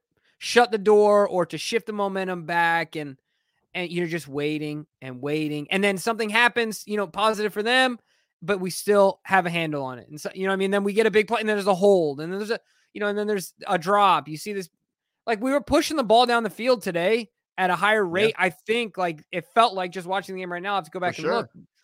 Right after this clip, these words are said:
Speaker 1: than the other, but they just weren't converting.
Speaker 2: No.
Speaker 1: I mean, goodness gracious, you gotta convert, man.
Speaker 2: Gotta
Speaker 1: Dude,
Speaker 2: catch, I
Speaker 1: Justice
Speaker 2: mean,
Speaker 1: Hill
Speaker 2: you
Speaker 1: needs to stop getting opportunities. He's gonna drop dang, I mean, if he's gonna, um,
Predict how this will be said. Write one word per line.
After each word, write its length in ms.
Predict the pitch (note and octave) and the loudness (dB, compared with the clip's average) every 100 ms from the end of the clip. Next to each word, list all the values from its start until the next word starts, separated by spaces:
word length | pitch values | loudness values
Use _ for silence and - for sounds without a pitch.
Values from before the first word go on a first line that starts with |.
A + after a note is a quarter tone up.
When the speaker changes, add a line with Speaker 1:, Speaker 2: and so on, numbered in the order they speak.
| _ - | _ -6
Speaker 1:
than 160 | F#3+ | -4
the 80 | F#3 | 2
other, 180 | G#3+ G#3+ | 2 2
but 200 | F3 - _ _ _ - | -2 -8 _ _ _ -8
they 100 | F#3+ | -8
just 140 | G3 | -2
weren't 200 | A#3 A#3+ | -4 -2
converting. 480 | G3+ F#3 C4+ C4+ - _ _ _ _ _ | -2 0 0 0 -8 _ _ _ _ _
Speaker 2:
No. 260 | G#2 D3+ F#3+ _ _ _ _ _ - | -14 -12 -12 _ _ _ _ _ -14
Speaker 1:
I 80 | |
mean, 260 | E3 E3+ D#3+ - _ | -8 -8 -8 -14 _
goodness 340 | A#3 A3+ E3 | -8 -8 -10
gracious, 360 | - G#3 A#3+ E3 | -6 -6 -6 -12
you 140 | D3+ | -6
gotta 240 | F#3 A3 | -2 -2
convert, 440 | G3 F3 D#3+ B3+ D#3+ | -2 -6 -2 -2 -2
man. 360 | D3+ D#3+ G3+ - _ _ _ _ _ _ | -6 -8 -10 -16 _ _ _ _ _ _
Speaker 2:
Gotta 200 | - C3 | -6 -4
Speaker 1:
Dude, 80 | E3+ | -2
Speaker 2:
catch, 140 | C#3+ E3+ | -2 0
I 80 | C4 | 0
Speaker 1:
Justice 160 | C4+ | -2
Speaker 2:
mean, 80 | B3+ | 2
Speaker 1:
Hill 140 | C4 | 2
Speaker 2:
you 60 | B3+ | 2
Speaker 1:
needs 100 | A3+ | -2
to 60 | G3+ | 0
stop 220 | A3 G#3+ | 2 2
getting 140 | A3 | 4
opportunities. 460 | G#3+ F#3+ F3+ A3+ A#3+ | 2 2 -2 -6 -4
He's 40 | |
gonna 140 | E3+ D3+ | -8 -2
drop 220 | E3+ D#3 | -2 0
dang, 240 | E3 D#3 D3 | -2 -4 -4
I 80 | |
mean, 140 | F3+ E3+ | -4 -4
if 40 | |
he's 120 | D#3+ | -4
gonna, 200 | E3+ E3+ | -6 -4
um, 440 | D3+ D#3+ D3+ C#3+ | -2 -2 -4 -8